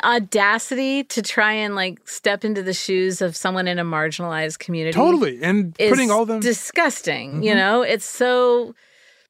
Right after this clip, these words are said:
Speaker 1: you can't, like, support the people who need to tell their story. Here's the thing, too. She's obviously a great writer.
Speaker 2: Sure.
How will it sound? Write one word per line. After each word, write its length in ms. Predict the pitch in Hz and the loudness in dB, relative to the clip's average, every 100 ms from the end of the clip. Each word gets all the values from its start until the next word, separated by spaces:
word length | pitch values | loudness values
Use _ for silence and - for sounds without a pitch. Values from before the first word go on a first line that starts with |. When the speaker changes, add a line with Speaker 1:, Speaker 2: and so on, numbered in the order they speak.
| - | -2
Speaker 1:
you 140 | 240 | -2
can't, 320 | 233 277 285 | 0 -2 0
like, 280 | 254 247 - _ _ _ _ | 0 0 -2 _ _ _ _
support 560 | - - 277 - 320 320 | -12 -4 -4 2 0 2
the 80 | 285 | -2
people 340 | 233 277 247 | -2 0 2
who 100 | 233 | 2
need 180 | 226 226 | 2 -2
to 80 | 208 | -6
tell 200 | 208 170 | -8 -8
their 120 | 143 | -8
story. 320 | - 175 147 | -6 -4 -4
Here's 260 | 170 359 427 | -2 0 0
the 100 | 277 | -2
thing, 220 | 233 208 | -4 -4
too. 280 | - 175 - _ _ _ _ | -4 -6 -6 _ _ _ _
She's 380 | - - 311 285 | -10 -4 -2 2
obviously 520 | 240 247 269 247 214 | 2 2 0 0 0
a 120 | 190 165 - _ | 0 -4 -12 _
great 260 | 185 165 | -4 -2
writer. 480 | 143 143 - - 180 _ - | -2 -6 -8 -14 -18 _ -4
Speaker 2:
Sure. 260 | 175 127 | -4 -4